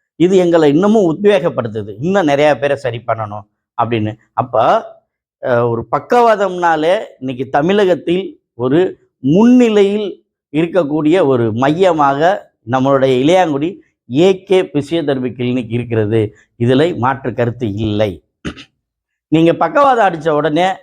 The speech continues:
நிறைய பேர் என்ன பண்றீங்கன்னா, நிறைய இடங்களுக்கு சிகிச்சை பண்றீங்க,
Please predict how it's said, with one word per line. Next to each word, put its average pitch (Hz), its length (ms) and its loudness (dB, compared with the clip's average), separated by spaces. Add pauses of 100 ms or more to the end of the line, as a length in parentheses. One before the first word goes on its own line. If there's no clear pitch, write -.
நிறைய 165 360 2
பேர் 185 140 2
என்ன 165 180 2
பண்றீங்கன்னா, 127 640 -2 (480)
நிறைய 226 560 4
இடங்களுக்கு 208 580 0
சிகிச்சை 180 440 -4
பண்றீங்க, 110 520 -6